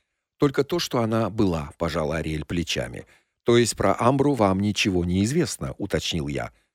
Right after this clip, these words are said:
«Про что?» Брови Ариэль поползли вверх. Это, кстати, было очко в пользу Барквиста.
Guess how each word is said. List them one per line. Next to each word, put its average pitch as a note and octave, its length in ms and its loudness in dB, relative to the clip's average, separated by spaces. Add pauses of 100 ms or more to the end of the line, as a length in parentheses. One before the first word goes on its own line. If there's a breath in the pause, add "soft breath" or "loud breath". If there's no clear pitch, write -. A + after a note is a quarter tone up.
(160)
«Про G2+ 160 4
что?» - 420 0 (480)
Брови C#3+ 360 4
Ариэль B2 440 2
поползли F#2 640 -2
вверх. - 480 -8 (380)
Это, F3 200 -2
кстати, - 400 -2
было B2 300 2
очко F2+ 320 -2
в - 120 -8
пользу E2 360 0
Барквиста. - 680 -6